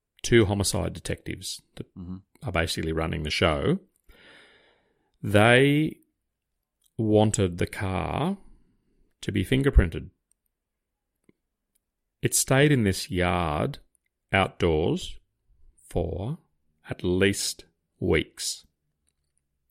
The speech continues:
Speaker 1: possibly months.
Speaker 2: In the sun.
Speaker 1: In the sun
Speaker 2: Mm-hmm.
Speaker 1: and all the terrible weather, and nothing happened to it. They go back to the car, they locate it,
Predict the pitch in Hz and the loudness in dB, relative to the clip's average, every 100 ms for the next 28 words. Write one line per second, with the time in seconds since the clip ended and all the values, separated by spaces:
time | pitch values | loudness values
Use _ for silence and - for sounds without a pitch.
0 | _ _ _ _ _ _ - 107 90 80 | _ _ _ _ _ _ -2 0 0 -2
1 | 71 170 - - _ _ _ _ - 113 | -4 -6 -8 -12 _ _ _ _ -6 -4
2 | 95 104 92 80 _ _ _ 110 110 107 | -2 -2 -2 -6 _ _ _ 0 2 2
3 | - 76 151 - _ _ 98 90 98 87 | -2 -4 -6 -10 _ _ -20 -20 -4 -2
4 | 85 87 90 101 98 - 98 110 113 90 | 0 2 4 4 2 0 0 2 2 0
5 | 80 143 _ _ _ _ _ _ _ _ | -6 -10 _ _ _ _ _ _ _ _
6 | _ _ _ _ - 92 87 90 95 - | _ _ _ _ -6 -4 -4 -2 -2 -2
7 | 95 92 98 95 80 73 _ _ _ _ | -4 -4 -6 -8 -10 -12 _ _ _ _
8 | _ _ _ _ _ _ - - 95 95 | _ _ _ _ _ _ -16 -6 -4 0
9 | 104 104 107 - 98 95 - 85 85 82 | 2 0 -2 -6 -8 -6 -6 -6 -6 -6
10 | 85 85 82 - 90 - - - | -4 -4 -6 -4 -4 -4 -10 -14